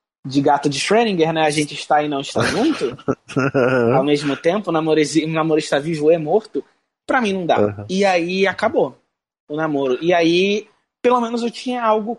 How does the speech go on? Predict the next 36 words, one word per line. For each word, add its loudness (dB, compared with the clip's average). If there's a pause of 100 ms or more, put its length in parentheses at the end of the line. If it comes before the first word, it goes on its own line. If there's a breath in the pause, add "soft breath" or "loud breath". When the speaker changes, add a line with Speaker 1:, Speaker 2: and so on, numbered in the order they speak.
(200)
Speaker 1:
com 0
o -6
que -6
lidar. 2
Eu 0
tinha -4
uma 0
tristeza 2
com -2
a 0
qual 2
lidar, 4
sabe? 0 (520)
Speaker 2:
Sim. 0
Speaker 1:
E 4 (100)
antes 0
eu 4
estava 0
lidando 2
com -2
a -2
dúvida 0
e 2
a, 4 (220)
e -4 (480)
de 0
que 2 (120)
vou 4
lidar 4
com 0
a 0
tristeza 0
ou 4
não. -4 (140)
E 0
a, 4